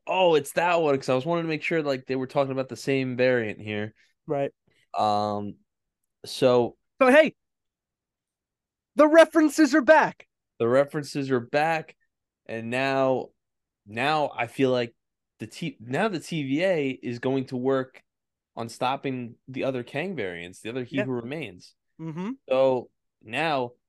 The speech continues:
Speaker 1: Mike, will this go in with my theory? This is my other theory. The, the, the third part of the theory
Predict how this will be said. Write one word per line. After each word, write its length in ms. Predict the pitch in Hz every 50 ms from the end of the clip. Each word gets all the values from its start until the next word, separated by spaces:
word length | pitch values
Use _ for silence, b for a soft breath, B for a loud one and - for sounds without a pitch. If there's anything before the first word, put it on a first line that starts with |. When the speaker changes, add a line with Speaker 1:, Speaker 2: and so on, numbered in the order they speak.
| _ _ _ _ _ _ _
Speaker 1:
Mike, 320 | - 113 131 139 135 135 -
will 160 | 127 131 135
this 200 | 139 147 131 -
go 280 | - 156 147 143 139 135
in 160 | 139 139 139
with 180 | 131 127 127 -
my 200 | 120 113 110 104
theory? 720 | - _ - 151 151 151 139 127 113 107 104 98 95 -
This 180 | - 120 117 127
is 100 | 127 120
my 160 | 117 107 98
other 300 | - 127 175 185 185 160
theory. 600 | 143 - - 127 113 110 107 101 107 107 107 107 _ -
The, 160 | 104 104 - _ _ -
the, 120 | 117 107 _ _ _
the 100 | - 117
third 340 | - - 185 202 202 165 -
part 260 | - 135 117 110 110
of 80 | 101 98
the 80 | 101
theory 460 | _ - 101 95 92 90 92 101 104